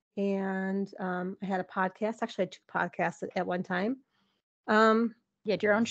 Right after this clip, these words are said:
Speaker 1: and
Speaker 2: show?
Speaker 1: then, yeah, yeah, the, the Biz Sister show that I was
Speaker 2: Mm-hmm.
Speaker 1: running, and then, um, and then Slam Networking. So I created Slam Networking. It's a new type of, uh, networking, and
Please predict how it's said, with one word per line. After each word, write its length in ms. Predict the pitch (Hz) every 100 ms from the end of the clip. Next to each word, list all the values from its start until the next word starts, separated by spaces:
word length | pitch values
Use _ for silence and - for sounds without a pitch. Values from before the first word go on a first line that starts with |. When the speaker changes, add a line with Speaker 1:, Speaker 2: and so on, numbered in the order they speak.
| -
Speaker 1:
and 100 | 180
Speaker 2:
show? 20 |
Speaker 1:
then, 180 | 214 208 - _ _ _ _ -
yeah, 240 | 220 226 - _ _ 208
yeah, 140 | 196
the, 200 | 196 214
the 120 | 202 196
Biz 240 | 202 196
Sister 240 | 214 -
show 380 | 208 - 185 202
that 120 | 208 196
I 100 | 190
was 180 | 196 196
Speaker 2:
Mm-hmm. 100 | 214
Speaker 1:
running, 140 | 254 240
and 140 | 202 190
then, 260 | 185 185
um, 480 | - 185 180 180 185 - _ _ _ _ _ -
and 80 | 220
then 100 | 208
Slam 260 | - 214
Networking. 400 | 214 247 196 175
So 100 | 165
I 60 | 190
created 380 | 185 190 185 185
Slam 260 | - 185
Networking. 380 | 185 - 190 226
It's 100 | 202 190
a 20 |
new 140 | 190
type 220 | 185 190
of, 280 | 190 180 170 -
uh, 80 | 185
networking, 640 | 190 202 226 - 269 277 -
and 440 | 196 185 185 185